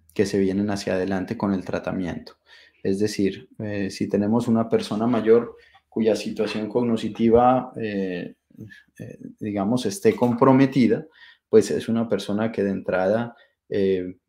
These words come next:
eh, no, no deberíamos, eh, digamos, eh, eh, eh,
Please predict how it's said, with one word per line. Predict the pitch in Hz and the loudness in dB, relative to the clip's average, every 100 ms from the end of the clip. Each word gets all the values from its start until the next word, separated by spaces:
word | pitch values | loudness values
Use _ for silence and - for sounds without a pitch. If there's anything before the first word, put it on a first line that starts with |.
| - | -8
eh, | 113 - | -8 -4
no, | 120 110 107 104 | 0 2 2 -2
no | 110 107 | -2 2
deberíamos, | 110 110 101 101 104 107 - - | 4 4 2 -2 -2 -6 -10 -16
eh, | 117 104 98 98 | -16 -14 -16 -18
digamos, | - 104 92 117 - - _ _ _ _ _ - | -10 -8 -4 -6 -8 -20 _ _ _ _ _ -8
eh, | 50 - _ _ - | -8 -10 _ _ -12
eh, | 104 98 - - _ _ _ _ _ _ _ _ _ _ _ - | -8 -8 -10 -18 _ _ _ _ _ _ _ _ _ _ _ -10
eh, | 53 - | -10 -10